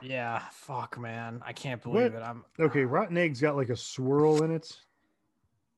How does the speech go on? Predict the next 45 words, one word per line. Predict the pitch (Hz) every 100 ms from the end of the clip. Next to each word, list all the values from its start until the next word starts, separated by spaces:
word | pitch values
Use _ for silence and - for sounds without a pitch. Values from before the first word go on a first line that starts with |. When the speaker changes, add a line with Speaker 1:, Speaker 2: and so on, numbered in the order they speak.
| -
Speaker 1:
Yeah, | 131 139 156
no, | 180 170
it's, | -
it, | 185 165
rotten | 170 190 220 190
egg | 190 180
kinda | 185 165
looks | 156 -
like | 156 131
the | 127
popcorn | - 143 131 - 139 113 104
jelly | 107 104 98
bean. | 98 95 92 104
It's, | 117
like, | 113
Speaker 2:
Oh, |
Speaker 1:
w-, | 117 117
Speaker 2:
fuck. | 107 - 120 117
Speaker 1:
white | 135 139 143
with | 131 131
a |
little | 123 127 110
yellow. | 104 107 101 98 98 - _ _ -
Speaker 2:
All | 139
right, | 131
well, | 143 165
it's | 160 120
dangerous | 202 311 226 147
'cause | - 143
it, | 139 139 -
it, | 127
clearly | - 226 233 180
they're | 147
trying | - 156 127
to |
trick | 113 147 120
you | 123
'cause | 113 113
a | 113
lot | 127 139
of | 123
these | 110 107
look | 110 110
similar | - - 120 104
as | 92